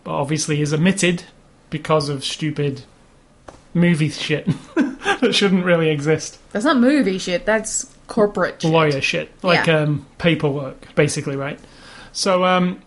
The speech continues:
Speaker 1: okay, so The Avengers, um, came out this summer. It's the culmination of all of Marvel's movies to date.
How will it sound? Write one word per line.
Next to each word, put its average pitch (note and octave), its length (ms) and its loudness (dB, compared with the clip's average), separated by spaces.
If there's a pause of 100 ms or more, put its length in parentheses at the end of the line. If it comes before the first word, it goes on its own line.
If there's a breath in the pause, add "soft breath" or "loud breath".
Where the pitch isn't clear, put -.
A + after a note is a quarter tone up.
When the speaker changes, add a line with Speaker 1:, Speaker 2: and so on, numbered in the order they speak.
(140)
Speaker 1:
okay, A3+ 300 2
so F3+ 160 2
The F3 120 2
Avengers, F#3+ 640 0
um, D#3 540 0 (1200)
came E3 160 2
out D#3 140 0
this E3 100 -2
summer. G3+ 360 0 (500)
It's F3 180 -4
the E3 200 0
culmination G3+ 1000 0
of D#3 420 0
all E3+ 300 2
of D3+ 80 -2
Marvel's D#3+ 460 0
movies D3 380 -2
to - 120 -8
date. E3 500 -4